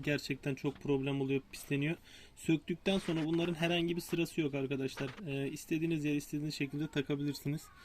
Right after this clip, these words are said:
Problem yok. Bunların şu üç taraflarında, e, plastikleri var. Her şekilde yerine oturuyor ve, e, gazı kapatıyor. Problem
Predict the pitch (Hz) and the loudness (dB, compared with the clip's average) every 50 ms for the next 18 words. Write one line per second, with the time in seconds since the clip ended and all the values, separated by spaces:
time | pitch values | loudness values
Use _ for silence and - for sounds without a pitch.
0 | - - - - - - - - 156 151 151 143 143 147 143 143 139 156 165 156 | -20 -20 -20 -20 -20 -16 -6 -2 0 2 2 4 4 4 4 4 2 0 0 0
1 | - 151 147 156 156 156 156 - - - 190 175 - - - 151 147 147 139 - | 0 2 2 4 4 2 2 0 -2 -2 -2 -2 -4 -2 -2 0 0 0 0 0
2 | - 147 143 139 139 139 139 160 160 - - - - - - - - - - - | 2 2 2 2 2 2 2 0 0 -2 -6 -20 -20 -20 -20 -20 -20 -20 -20 -20
3 | - - - - 147 147 139 - - 151 147 143 - - - - - 160 151 151 | -20 -18 -10 -4 0 0 0 0 0 0 0 0 0 -4 -8 -4 0 0 2 2
4 | 147 147 156 165 - - - - - - - 165 160 151 139 - 151 147 - 147 | 2 0 0 -4 -8 -12 -14 -18 -18 -10 -4 -2 -2 -2 0 0 -2 -2 -2 -2
5 | 143 143 156 160 156 156 156 156 143 147 147 160 160 160 - - - - - - | -2 0 0 2 2 2 2 2 0 0 0 -2 -2 -6 -8 -12 -16 -14 -8 -4
6 | 151 147 143 - - 143 147 151 147 147 151 147 147 - - - - - - - | -4 -4 -4 -2 -2 0 2 2 2 0 -2 -4 -4 -8 -14 -20 -20 -20 -20 -20
7 | - - - - - - - - 143 139 139 139 151 147 143 160 - 156 143 - | -20 -20 -20 -20 -20 -12 -8 -6 -4 -4 -2 2 2 2 2 2 0 -2 -2 -2
8 | 147 - - 143 139 131 - - 160 147 139 139 151 151 143 | -2 -2 0 0 0 0 0 -2 -2 0 0 0 0 -2 -2